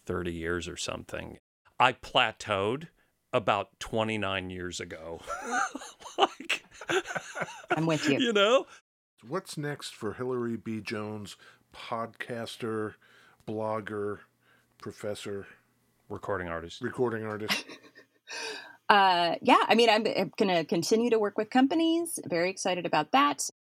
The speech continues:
Speaker 2: I've been spending this long time trying to figure out the best way to release this survey that I'd done, which is the Gender and Music Gear Experience Survey, which was done with about a thousand participants.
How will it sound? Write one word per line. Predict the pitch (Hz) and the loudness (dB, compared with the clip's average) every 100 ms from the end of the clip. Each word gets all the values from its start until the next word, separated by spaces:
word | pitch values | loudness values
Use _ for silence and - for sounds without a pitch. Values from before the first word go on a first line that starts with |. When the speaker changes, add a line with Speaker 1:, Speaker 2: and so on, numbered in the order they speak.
| _ - | _ -6
Speaker 2:
I've | 175 | -2
been | 170 | 0
spending | - 202 208 214 | 2 4 4 2
this | 170 170 | 0 0
long | 170 170 | 2 2
time | 196 180 | 2 0
trying | 170 165 | 2 0
to | 165 | 0
figure | 160 | 2
out | 180 | 2
the | 175 | 2
best | 151 151 175 | 2 2 2
way | |
to | 165 | 0
release | 151 151 160 165 - _ - | 2 2 2 0 -6 _ -2
this | 160 143 - - | 0 0 -4 -6
survey | - 147 190 196 | 0 0 2 0
that | 214 | 2
I'd | 220 | 0
done, | 214 202 208 | 2 0 0
which | 202 - | -2 -2
is | 165 151 | 0 0
the | - 156 151 143 _ | 2 2 2 -2 _
Gender | 135 170 170 185 | 0 2 4 2
and | 175 160 | 2 0
Music | 156 165 156 - | 0 0 0 0
Gear | 160 160 165 | 0 0 0
Experience | - - - 202 226 233 - - | -2 -4 -2 0 0 -2 -2 -2
Survey, | - 214 247 254 277 277 _ _ _ | 0 0 0 2 0 -2 _ _ _
which | 160 156 | -4 -2
was | 160 | 0
done | 156 165 | 2 0
with | 156 | 0
about | 151 147 | 2 2
a | 139 - | 2 2
thousand | 147 160 165 156 | 2 2 -2 -2
participants. | 151 - 214 196 247 247 - - | -2 0 0 0 -2 0 -2 -4